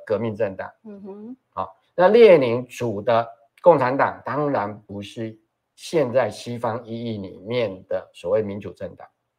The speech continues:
Speaker 2: 哦。
Speaker 1: 他是很清楚的，是叫做先锋队，
Speaker 2: 嗯。
Speaker 1: 就是一小群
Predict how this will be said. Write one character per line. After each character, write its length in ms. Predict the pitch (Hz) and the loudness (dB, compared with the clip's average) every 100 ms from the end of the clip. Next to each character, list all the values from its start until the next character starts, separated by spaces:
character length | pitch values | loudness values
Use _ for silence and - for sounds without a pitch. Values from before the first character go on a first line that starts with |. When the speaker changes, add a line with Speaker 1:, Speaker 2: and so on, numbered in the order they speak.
| _ | _
Speaker 2:
哦。 520 | 151 160 156 - - _ _ _ - | -8 -8 -10 -14 -20 _ _ _ -10
Speaker 1:
他 140 | 123 | -6
是 200 | 131 120 | -4 -6
很 260 | - 98 95 | -4 -8 -6
清 240 | 123 123 | -8 -8
楚 220 | 123 90 | -8 -10
的， 160 | 90 95 | -8 -10
是 220 | - 104 | -8 -10
叫 200 | - 110 | -6 -4
做 120 | 107 | -2
先 200 | 104 120 | -2 -2
锋 200 | 117 123 | -2 0
队， 200 | 123 143 - - _ _ | 2 0 -2 -20 _ _
Speaker 2:
嗯。 180 | 190 185 | -10 -2
Speaker 1:
就 80 | 156 | 2
是 120 | 170 | 2
一 140 | 185 196 | 2 2
小 260 | - - | 2 -2
群 420 | - 101 101 113 | -4 -8 -8 -8